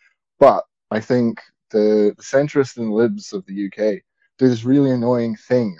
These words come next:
where they seem to think that our history is American history. They get confused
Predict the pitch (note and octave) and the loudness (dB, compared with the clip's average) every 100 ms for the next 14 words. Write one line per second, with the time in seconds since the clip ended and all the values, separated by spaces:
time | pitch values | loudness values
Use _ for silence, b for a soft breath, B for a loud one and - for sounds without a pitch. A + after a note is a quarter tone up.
0 | _ _ G#2 G#2 G2+ - G2+ - C#3+ D3+ | _ _ -2 2 0 -2 -8 -4 -2 -2
1 | C#3+ B2+ D3 G#2+ - - _ _ _ _ | -6 -2 -2 -2 -6 -20 _ _ _ _
2 | _ _ G#2 G2 F#2 - A2 A2 G#2 A2+ | _ _ 0 0 -2 -6 -2 -2 -2 -6
3 | A2+ - F#2 F2 - _ _ _ F#2 F#2+ | -6 -6 -4 -6 -8 _ _ _ -8 -4
4 | F#2+ F2+ E2 - _ _ _ - A#2+ A#2+ | -2 -4 -8 -20 _ _ _ -2 2 2
5 | A2+ G2 E2+ - C2 _ _ _ A2+ B2+ | 0 -6 -12 -20 -20 _ _ _ -2 -2
6 | B2 A2 - B2 G2+ E2 - | -2 -10 -2 -2 -2 -8 -20